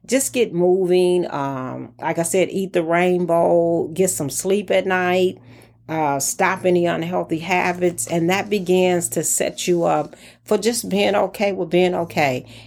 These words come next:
And being, like I said, I ju-, you know, you wanna get to this place where you wanna be the best you you can be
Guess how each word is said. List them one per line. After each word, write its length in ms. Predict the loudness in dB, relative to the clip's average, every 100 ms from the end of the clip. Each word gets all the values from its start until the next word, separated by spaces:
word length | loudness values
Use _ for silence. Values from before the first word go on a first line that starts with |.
| -2
And 260 | 2 2 4
being, 380 | 4 4 4
like 180 | 2 0
I 60 | -2
said, 280 | 0 0 0
I 160 | 0 0
ju-, 240 | 0 -4
you 180 | -2 0
know, 220 | 2 0
you 160 | -2 -2
wanna 220 | -2 -2
get 200 | 0 0
to 100 | -2
this 180 | -4 -6
place 420 | -4 -2 0 -2
where 460 | 0 2 4 2 -2 -12 -20 -8
you 160 | -4 0
wanna 220 | 0 -2
be 200 | -2 0
the 140 | -2
best 480 | -2 0 2 0 -2
you 220 | 2 2
you 200 | 2 -2
can 200 | -2 2
be 360 | 2 2 -2